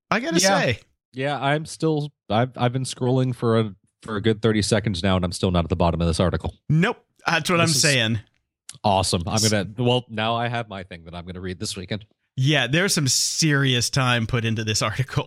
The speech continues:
Speaker 1: <laughs> I mean, this is the way, this is the way we used to do it, you know?
Speaker 2: Yes, yes. The, we didn't do listicles. We lost our minds. <laughs>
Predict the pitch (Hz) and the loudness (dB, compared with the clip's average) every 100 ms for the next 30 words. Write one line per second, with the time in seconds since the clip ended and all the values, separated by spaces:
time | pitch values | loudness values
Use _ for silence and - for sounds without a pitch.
0 | - - 151 165 285 160 156 139 131 - | -2 -2 -2 0 0 0 0 2 0 0
1 | - 285 165 131 107 110 131 - 107 104 | -2 -2 0 0 0 0 -2 -4 -6 -6
2 | 92 - 143 131 156 180 120 135 - - | -6 -2 0 0 0 0 0 0 0 -4
3 | - - 135 143 - 135 123 104 143 208 | -6 -2 0 0 -2 -4 -6 -4 -2 -2
4 | 196 160 98 131 - - 92 80 - _ | -2 -2 0 0 0 -2 -4 -4 -8 _
5 | _ _ _ _ 104 123 123 113 107 113 | _ _ _ _ -2 2 2 2 0 2
6 | 120 101 107 87 78 - | 0 2 2 0 -4 -10